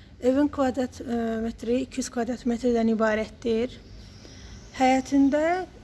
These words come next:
e, qladovkası var. Bankalar üçün. E, iki mərtəbədən ibarətdir. Beş otaqdır.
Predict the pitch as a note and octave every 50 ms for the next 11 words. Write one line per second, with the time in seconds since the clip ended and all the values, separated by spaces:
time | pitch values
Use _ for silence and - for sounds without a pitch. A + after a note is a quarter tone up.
0 | - - - - B3+ B3 B3 A#3+ A#3+ A#3+ A#3+ - B3+ C4 C4 B3 - C4+ B3 -
1 | - - A#3 A3+ - - A3 G#3 A3 A3 A3 A3 A3+ C#4 C#4 - - - - -
2 | - - - - - - C4 - - - - - - - - - - - - -
3 | - - - - - - - - - - - - - - - - - - - -
4 | - - - - C#2 C#2 C#2 C#2+ - - - E2 E2 E2 E2+ E2 F2 - - -
5 | - - - - - - - - - - - - - C4+ B3+ B3+ B3 - - B3
6 | A#3+ A3+ A3 A3 G#3+ - - - A#3 A3 G#3+ A3 A#3 B3+ C4 C4+ - - - -
7 | - - - - - - - - - - - - - - - - - - - -
8 | - - - - - - - - - - - - - - - - - - - -
9 | - - - - - - - - - - - - - - C#4 B3+ B3 A#3+ A#3+ A#3+
10 | B3 - - G4+ G4 F4+ C#4+ C#4+ C#4+ D4 B3 C4+ C4+ B3+ B3+ B3 A#3 A3+ G#3 A3+
11 | A3 A3 A3 A3+ A3+ - - - - A#3+ A#3+ C4 B3 D4 C4+ B3 C#4 C#4 - -
12 | B3 A#3 - B3+ A#3 - - - - A3+ G#3 G#3 A3 B3 - -